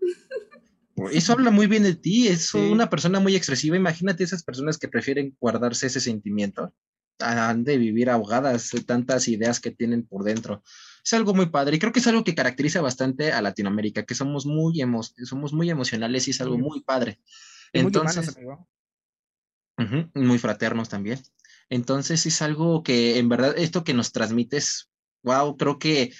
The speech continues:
Speaker 2: eres la esencia pura de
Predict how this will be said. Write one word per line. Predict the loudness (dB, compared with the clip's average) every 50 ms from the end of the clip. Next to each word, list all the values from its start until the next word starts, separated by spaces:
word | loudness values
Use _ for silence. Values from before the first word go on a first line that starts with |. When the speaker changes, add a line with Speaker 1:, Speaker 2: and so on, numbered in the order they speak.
| -20 -20 -20 -20 -20 -20 _ _ -2
Speaker 2:
eres | 0 2 2 2 2 0 0 0
la | 0 0 0 0 0
esencia | 0 -2 0 0 -2 -2 -2 -2 -2 -2
pura | -2 0 0 0 2
de | 2 2 2 2 2 0 -4